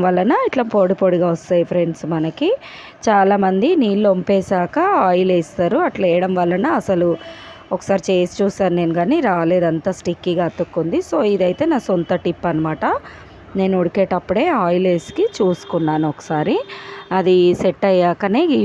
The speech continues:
వీడియోలో అయితే చూపిస్తున్నాను ఫ్రెండ్స్. చూడండి, అసలు ఎంత బాగున్నాయో.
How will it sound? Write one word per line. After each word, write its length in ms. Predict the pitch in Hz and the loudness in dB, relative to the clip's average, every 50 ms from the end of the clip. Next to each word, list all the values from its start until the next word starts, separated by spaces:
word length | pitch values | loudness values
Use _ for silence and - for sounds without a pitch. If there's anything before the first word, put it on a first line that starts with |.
| 185 190 | 2 4
వీడియోలో 400 | 180 180 180 180 - - - 165 165 | 4 4 4 4 4 4 2 2 0
అయితే 180 | 160 - 262 269 - | 0 0 -2 -2 0
చూపిస్తున్నాను 800 | - 214 - - 190 175 - - - 175 165 160 156 156 151 165 151 - | 0 0 0 0 -2 -4 -2 -2 -2 0 0 0 0 0 0 -2 -2 -2
ఫ్రెండ్స్. 380 | 180 196 233 311 381 - - - - - - - - - - - - - - - - - - - - - - - - | 0 0 0 0 -2 -4 -8 -18 -20 -20 -20 -20 -20 -20 -20 -20 -20 -20 -20 -20 -20 -20 -20 -20 -20 -20 -20 -14 -8
చూడండి, 460 | - 165 165 160 165 160 170 175 240 285 262 | -4 -4 -2 0 -2 -2 0 0 0 0 0
అసలు 200 | - - 170 165 156 156 | -2 -2 -2 -2 0 -2
ఎంత 160 | 160 151 190 185 156 160 | -2 -2 -2 -2 -2 0
బాగున్నాయో. 600 | 160 156 156 156 165 165 165 160 156 165 190 269 | 0 0 0 0 -2 -2 -4 -4 -4 -2 -2 -4